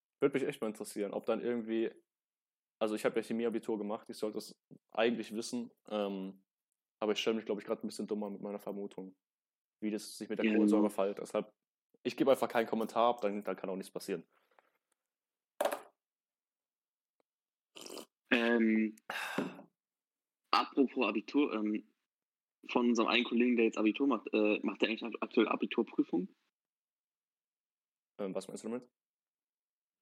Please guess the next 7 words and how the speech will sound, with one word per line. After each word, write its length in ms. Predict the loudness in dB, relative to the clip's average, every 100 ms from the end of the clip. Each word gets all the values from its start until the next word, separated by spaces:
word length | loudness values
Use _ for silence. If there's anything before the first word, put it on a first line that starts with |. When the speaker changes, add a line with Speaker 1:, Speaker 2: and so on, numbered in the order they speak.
| _
Speaker 2:
Oder 240 | 2 6 6
wurde 160 | 6
es 80 | 4
verschoben? 560 | 2 4 4 2 -2 -10 _ _ _ -6
Speaker 1:
Mm, 580 | -4 -4 -4 -6 -6 -8 -12 -6
die 100 | -4
sind, 460 | -2 -2 -4 -10